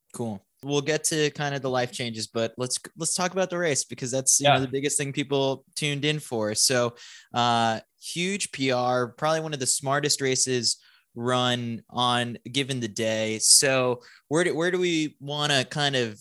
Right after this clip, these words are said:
Speaker 1: start with this? I guess coming into this, Joe, in an interview that he did with Let's Run afterwards, said that you came into this feeling that this was the fittest you'd ever been. So is that,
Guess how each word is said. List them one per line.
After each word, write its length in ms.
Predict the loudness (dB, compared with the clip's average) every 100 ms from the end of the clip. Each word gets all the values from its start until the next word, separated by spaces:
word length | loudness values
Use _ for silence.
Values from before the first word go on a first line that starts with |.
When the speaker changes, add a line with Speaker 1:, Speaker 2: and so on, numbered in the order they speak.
| -6
Speaker 1:
start 380 | -2 2 2 2
with 140 | -2
this? 200 | -2 -2
I 60 | 0
guess 180 | 0 -2
coming 280 | -2 0 0
into 220 | 0 0
this, 480 | 2 4 4 2 -2 -20 _ _ -8
Joe, 720 | 0 4 4 4 2 -2 -6 _ -8
in 160 | -4
an 80 | -2
interview 340 | 0 -2 -2 0
that 80 |
he 120 | -2 -4
did 140 | -4
with 160 | -4 -2
Let's 240 | -2 -2
Run 120 | -2
afterwards, 420 | -4 -4 -4 0
said 140 | 0 0
that 40 |
you 160 | -4 -4
came 220 | -4 -4
into 160 | -2 -2
this 160 | -2
feeling 260 | -2 -2 -2
that 120 | -2
this 160 | -2 -2
was 240 | 0 0 -2
the 100 | -4
fittest 320 | -2 -2 -2
you'd 100 | -2
ever 200 | -2 -2
been. 320 | -4 -2 0
So 160 | 0 -2
is 140 | -2
that, 260 | -2 -2